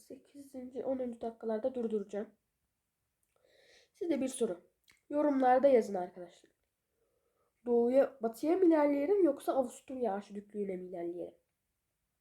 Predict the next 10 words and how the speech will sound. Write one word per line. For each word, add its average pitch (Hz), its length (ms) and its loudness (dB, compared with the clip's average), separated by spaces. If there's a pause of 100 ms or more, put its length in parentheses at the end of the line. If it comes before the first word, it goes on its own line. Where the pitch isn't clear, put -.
(380)
Şu 247 140 -12
beyaz 277 240 2
olan 254 200 -4
yer 294 180 -4
Avusturya 247 440 -6
Arşidüklüğü. 196 400 -16
Tabii 196 220 -8
okuma 202 220 -12
yazmanız 196 340 -12
varsa. 285 340 -18